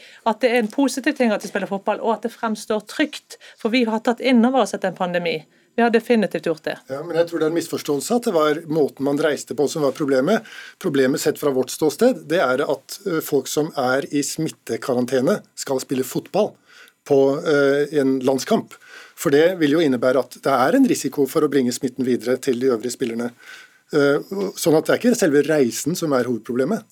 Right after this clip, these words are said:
Speaker 1: Ja, men norske regler, eh, norske myndigheter har kompetanse i Norge, og reglene har virkeområde i Norge og ikke i utlandet. Sånn som når disse spillerne drar hjem nå,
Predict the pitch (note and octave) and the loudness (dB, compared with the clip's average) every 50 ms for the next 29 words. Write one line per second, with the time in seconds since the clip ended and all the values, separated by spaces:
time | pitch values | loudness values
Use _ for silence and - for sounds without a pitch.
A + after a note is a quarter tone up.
0 | _ _ _ _ _ _ _ - _ - - - - A#3+ A#3+ A#3+ A#3 A3 A#3 A#3+ | _ _ _ _ _ _ _ -20 _ -20 -20 -10 -8 -6 -6 -6 -6 -4 -4 -2
1 | A#3 A#3 A#3 A#3+ A#3+ - - - - - C#4+ B3+ G#3 F#3 G3+ G3+ G3+ G#3 A3 G#3+ | -2 -2 -2 -2 -4 -8 -14 -14 -8 -2 -2 -2 -2 -2 -2 -2 -2 -2 -4 -2
2 | A3+ A#3+ A3+ G#3 F#3 E3+ F#3+ F#3+ F#3 G3+ A3 A3 - - B3 A3 G#3+ G#3+ A3+ A3+ | 0 0 2 0 0 -2 -2 -4 0 -2 -2 -2 0 2 2 4 4 4 4 2
3 | G#3+ - G3+ G3 - G#3 F#3+ - G#3+ - A3+ A3 G#3 G3 - - - F#3+ F3+ E3+ | 2 0 -2 -2 -4 -6 -6 -6 -4 -2 0 0 0 0 -2 -2 0 0 0 2
4 | E3+ F3+ F#3 F#3 F#3 F#3+ A3 G#3+ G#3+ F#3+ F3+ F3 E3 F#3 F#3+ F#3+ G3 F#3+ A3+ G3+ | 0 0 0 0 2 2 2 2 2 2 0 0 0 0 0 0 0 0 0 2
5 | F#3 F#3 F3 F#3 F3+ - - - A3+ G3+ F#3+ F3+ F3+ D3 F3 F3 F3 E3+ F3 F3+ | 2 2 0 0 -2 -4 -4 -4 -2 0 0 0 0 0 2 2 2 2 0 0
6 | F3+ F3+ F3+ E3 F3+ F3 F3+ F3 E3 E3 G3+ F#3+ F#3+ F#3+ F#3 F3+ A3 G#3 G3+ F#3 | -2 -2 0 0 2 2 2 2 2 0 0 0 0 0 0 0 0 0 0 0
7 | F3 E3+ F3 F3+ - - G3+ F#3 E3+ E3+ E3+ F3+ F3+ E3+ E3+ F3+ F3+ - - A3 | 2 0 0 -2 -2 -2 -2 -2 -2 -2 -2 -2 -2 -2 -4 -6 -6 -2 0 0
8 | G3+ F#3+ F3 - B3 A3 - A3 G#3 G3+ G3 G#3 G3+ - A3+ G#3+ - G3+ G3 G#3 | 0 0 0 2 0 0 2 0 -2 0 0 0 0 0 -4 -2 -2 -2 0 0
9 | G3+ F#3+ F3+ F#3 F#3+ G3 G3 F#3+ F#3+ G3 G#3+ A#3+ B3+ A#3 | 0 0 -2 -2 0 0 0 0 0 2 4 4 4 2